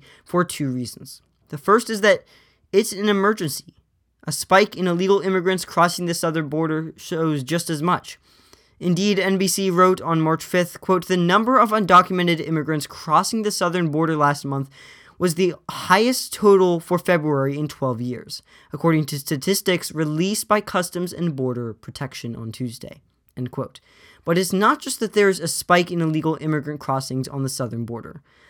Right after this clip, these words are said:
There's also an emergency because of the crimes committed by these illegal aliens. Fox News said, said on August of twenty eighteen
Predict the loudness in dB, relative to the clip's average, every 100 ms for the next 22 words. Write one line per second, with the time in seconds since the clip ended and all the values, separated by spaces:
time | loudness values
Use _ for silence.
0 | _ -6 2 2 4 2 4 4 4 4
1 | 4 2 -4 -4 -6 -2 -2 -2 -6 -6
2 | -6 0 2 0 -4 -2 0 2 2 4
3 | 4 2 -4 -2 -2 -2 -4 -4 -4 -6
4 | -6 -16 -20 -20 _ -20 -20 _ 4 6
5 | 6 2 0 4 2 4 4 4 2 -4
6 | -20 _ _ 0 4 4 2 -8 _ _
7 | _ -2 4 2 4 -4 -4 -10 -16 _
8 | -10 -10 -10 -4 0 0 -2 -4 -2 -2
9 | -2